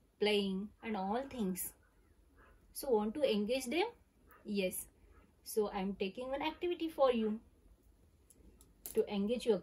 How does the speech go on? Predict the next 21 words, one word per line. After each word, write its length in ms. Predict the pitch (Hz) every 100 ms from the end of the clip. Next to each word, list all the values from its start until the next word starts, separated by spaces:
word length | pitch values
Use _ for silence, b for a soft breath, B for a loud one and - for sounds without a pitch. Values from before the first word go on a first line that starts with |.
| -
kids. 380 | 190 185 - - _ - - - -
So 400 | - 185 240 403 -
material 440 | 196 180 208 254 302
what 200 | 302 339
we 100 | 339
needed, 400 | 311 277 415 480 - -
just 200 | 180 185 196
I'm 160 | 208
going 200 | 233 233
to 80 | 220
tell 180 | 214 196
you. 260 | 208 302 - - - - - - - -
Be 60 | 202
ready 260 | 202 208 269
with, 120 | 302 - - - _ - -
I'm 240 | 262 294
going 220 | 254 220
to 120 | 220
show 220 | 226 226 190
one 220 | 220 403 - _ _
tab. 260 | - 196